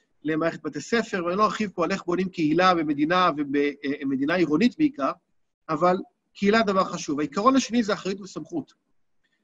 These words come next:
אחריות זה דבר שאתה חווה. אתה רואה אדם שקשה לו, אתה מרגיש תחושת אחריות לעזור לו.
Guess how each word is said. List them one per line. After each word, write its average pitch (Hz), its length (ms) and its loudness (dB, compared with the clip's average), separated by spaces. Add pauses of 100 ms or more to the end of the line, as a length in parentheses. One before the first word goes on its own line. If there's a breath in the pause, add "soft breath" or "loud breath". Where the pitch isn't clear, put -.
(140)
אחריות 220 400 6
זה 240 60 2
דבר 196 220 2
שאתה 208 220 -6 (120)
חווה. 170 300 0 (720)
אתה - 80 -2
רואה 175 240 4
אדם 190 240 0
שקשה 202 420 -4
לו, 240 160 6 (240)
אתה 156 100 -6
מרגיש 160 280 0
תחושת 202 380 -6
אחריות 202 460 -2
לעזור 156 420 2
לו. 110 100 -2